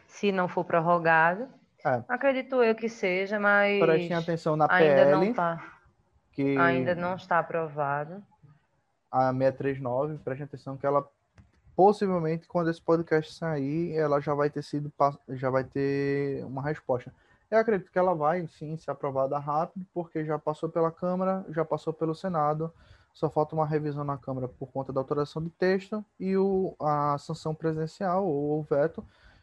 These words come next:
Speaker 2: que possivelmente tudo a-, ocorra até o meio aí do mês, ou seja, a próxima semana. No mais, eu acredito que, que é isso.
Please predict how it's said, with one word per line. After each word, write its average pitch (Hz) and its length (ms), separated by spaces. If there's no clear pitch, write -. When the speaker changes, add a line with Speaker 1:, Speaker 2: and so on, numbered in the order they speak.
Speaker 2:
que 185 460
possivelmente 165 800
tudo 156 240
a-, 156 80
ocorra 143 680
até 135 300
o 151 140
meio 139 320
aí 131 320
do 143 160
mês, 123 360
ou 120 60
seja, 117 200
a 113 40
próxima 120 340
semana. 120 460
No 180 200
mais, 180 320
eu 180 60
acredito 160 360
que, - 320
que 165 80
é 165 80
isso. 143 340